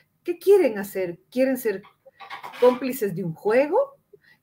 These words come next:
¿Quieren participar de un rito? ¿Quieren, qué quieren?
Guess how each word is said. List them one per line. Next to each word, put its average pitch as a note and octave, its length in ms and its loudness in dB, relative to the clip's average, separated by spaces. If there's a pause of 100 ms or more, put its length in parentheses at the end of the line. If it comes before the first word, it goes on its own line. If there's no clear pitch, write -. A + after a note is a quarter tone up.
¿Quieren A#3 440 2
participar F#3+ 640 -6
de F3 80 -8
un E3+ 140 -4
rito? C#4 440 -4 (560)
¿Quieren, A#3+ 440 4
qué F4+ 160 0
quieren? E3+ 480 0